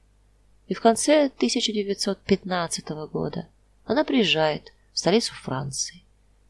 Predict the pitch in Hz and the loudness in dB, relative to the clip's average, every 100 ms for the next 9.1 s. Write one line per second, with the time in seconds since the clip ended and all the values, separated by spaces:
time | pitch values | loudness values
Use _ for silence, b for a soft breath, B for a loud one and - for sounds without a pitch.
0 | _ 208 277 262 240 233 233 320 285 147 | _ -2 2 4 4 4 4 4 2 -4
1 | 135 - 139 - 185 214 190 - 185 196 | -4 -4 -4 -2 0 0 -2 -4 -2 -2
2 | - 175 190 262 - 175 180 - 175 175 | -2 -4 -2 -2 -2 -4 -6 -6 -6 -6
3 | - - 240 214 160 170 _ _ _ _ | -6 -4 -4 -4 -8 -12 _ _ _ _
4 | _ _ - 202 269 262 208 160 170 156 | _ _ -8 -4 0 2 4 4 4 2
5 | 196 214 220 180 165 147 156 175 - 180 | -2 -2 -4 -2 -4 -4 -10 -12 -8 -8
6 | - 170 - - 196 208 262 - 147 156 | -6 0 0 0 -2 -4 -6 -12 -14 -12
7 | 151 156 202 - - - _ _ _ _ | -12 -6 -2 0 -2 -6 _ _ _ _
8 | - 147 143 135 139 135 180 - 131 143 | -4 -2 0 2 0 -2 -6 -8 -8 -10